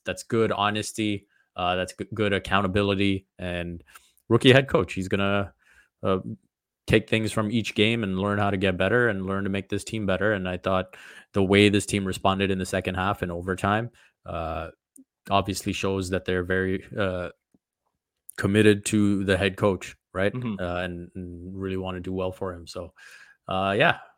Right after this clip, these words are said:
Speaker 1: full marks to Darko, and, uh, looking forward to seeing how these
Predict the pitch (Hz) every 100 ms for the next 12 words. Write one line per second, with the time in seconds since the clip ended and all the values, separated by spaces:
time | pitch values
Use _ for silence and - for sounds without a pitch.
0 | _ - 104 107 104 - 104 104 - 113
1 | 110 101 95 95 95 92 92 110 110 110
2 | 113 110 - 104 95 110 104 104 98 101
3 | 92